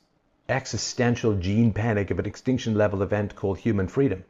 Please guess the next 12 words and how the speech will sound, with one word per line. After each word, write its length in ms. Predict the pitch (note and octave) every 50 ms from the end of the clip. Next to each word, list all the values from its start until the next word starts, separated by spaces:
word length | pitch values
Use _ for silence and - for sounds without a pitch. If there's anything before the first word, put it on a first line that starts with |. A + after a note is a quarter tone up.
| _ _ _ _ _ _ _ _ _ _ _ _ _ _ _ _ _ _ _ _ _ _ _ _ _ _ _ _ _ -
then 160 | A#2+ A#2 A2+
there's 160 | A#2 A2 G#2
a 40 | A2
huge 380 | G#2 - - D3+ D#3 D3+ D#3 -
clamoring 420 | - C#3 B2+ A#2+ A#2 A#2 A2+ A2
and 60 | G#2+
a 80 | G2+ -
huge 360 | - - B2+ A#2+ G2 - -
demand 580 | G#2 F#2 G#2 A#2 B2+ A#2+ F2+ F2+ - - - - _ _ _ _ _ _ _ _ _ _ _ _ _ _ _ _ _ _
for 360 | - - - A2+ G#2+ G#2 - -
a 100 | G#2 G2+
philosophy 760 | - - G2+ F#2+ A#2 D3 E3 D#3 - G#2 - A2 G2 -